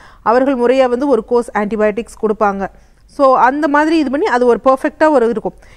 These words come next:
இவங்க என்ன செய்வாங்க, ரெண்டு நாள் போடுவாங்க, ரெண்டு நாள் போட்டோடனே அது clear ஆயிடும், அதை விட்டுருவாங்க. So, அவங்களுக்கு இன்னொரு விஷயம் என்னன்னா, antibiotic ரெசிஸ்டன்ஸும் ஏற்படும். அதை தொடர்ந்து என்னன்னா, திருப்பி infection, அந்த நமக்கு, நமக்கு அது புரியல அப்படின்னோடனே, நமக்கு அது தெரியல அப்படிங்கிறனால அந்த பிரச்சனைகள் இல்லை அப்படிங்கிறதுல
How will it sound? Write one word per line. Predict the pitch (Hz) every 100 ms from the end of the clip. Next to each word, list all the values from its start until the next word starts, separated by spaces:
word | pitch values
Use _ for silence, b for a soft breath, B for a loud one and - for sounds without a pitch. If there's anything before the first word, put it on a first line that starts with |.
| b
இவங்க | 254 285
என்ன | 302
செய்வாங்க, | 311 269 269
ரெண்டு | 311 285 311
நாள் | 330
போடுவாங்க, | 285 254 220 202
ரெண்டு | 214 240
நாள் | 294 320
போட்டோடனே | 285 277 277
அது | 320 254
clear | 254 262 247
ஆயிடும், | 196 190 b b b
அதை | - 233
விட்டுருவாங்க. | 226 208 254 208 185 b b b
So, | 294
அவங்களுக்கு | 269 269 294 302
இன்னொரு | 285 349 311
விஷயம் | 294 320 285
என்னன்னா, | 285 262 285 247
antibiotic | 233 254 262 262 269 233 208
ரெசிஸ்டன்ஸும் | 277 - 277 240 277
ஏற்படும். | 247 196 196 190 349 B B B
அதை | - 277 370
தொடர்ந்து | 339 349 349
என்னன்னா, | 269 359
திருப்பி | 403 381 302
infection, | 254 277 - 208 -
அந்த | - 226 226
நமக்கு, | 220 202 220
நமக்கு | 220 294 311 381
அது | 302 294
புரியல | - 339 359 370 349 311
அப்படின்னோடனே, | 247 254 262 330
நமக்கு | 269 302 339
அது | 277
தெரியல | 269 285 339 320
அப்படிங்கிறனால | 262 233 226
அந்த | 269 349
பிரச்சனைகள் | 254 214 277 247 233
இல்லை | 208 208 220
அப்படிங்கிறதுல | 208 185 214 208 196